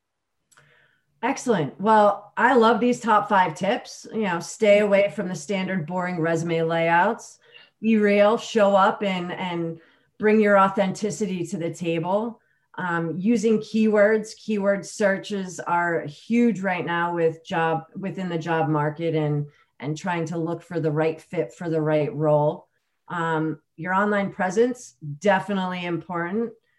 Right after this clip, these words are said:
And hey, you never know, maybe somebody can come up with another wild card that nobody's done before.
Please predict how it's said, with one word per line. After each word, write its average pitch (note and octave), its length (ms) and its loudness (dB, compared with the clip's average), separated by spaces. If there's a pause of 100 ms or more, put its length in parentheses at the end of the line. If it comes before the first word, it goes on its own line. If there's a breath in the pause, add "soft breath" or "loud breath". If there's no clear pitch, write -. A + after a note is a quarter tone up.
(260)
And G#3+ 380 -2
hey, A3 440 -2
you G#3 160 -4
never G#3 240 2
know, G#3+ 180 2
maybe F#3+ 300 -4
somebody F#3+ 420 -4
can F#3+ 180 -6
come G3+ 200 -4
up F#3 160 0
with G3 160 -4
another F#3 320 0
wild E3 380 2
card E3 260 -4
that E3 140 -2
nobody's E3+ 460 -4
done F3 220 -4
before. D3 580 -4